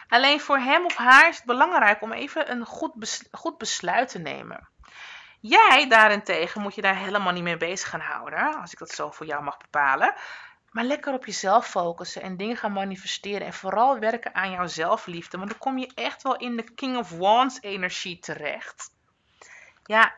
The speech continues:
en dat maakt jou weer super aantrekkelijk voor de ander. Want die denkt, "Hé, hey, wat jij hebt of wat Daily heeft, wil ik ook, bij wijze van spreken." Of jij,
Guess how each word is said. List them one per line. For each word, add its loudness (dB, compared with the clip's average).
en 0
dat 8
maakt 6
jou 6
weer -2
super 4
aantrekkelijk -4
voor -8
de -14
ander. -4
Want -16
die -20
denkt, -14
"Hé, -10
hey, -14
wat -14
jij -8
hebt -12
of -20
wat -12
Daily -10
heeft, -12
wil -12
ik -16
ook, -2
bij -14
wijze -12
van -18
spreken." -20
Of -12
jij, -10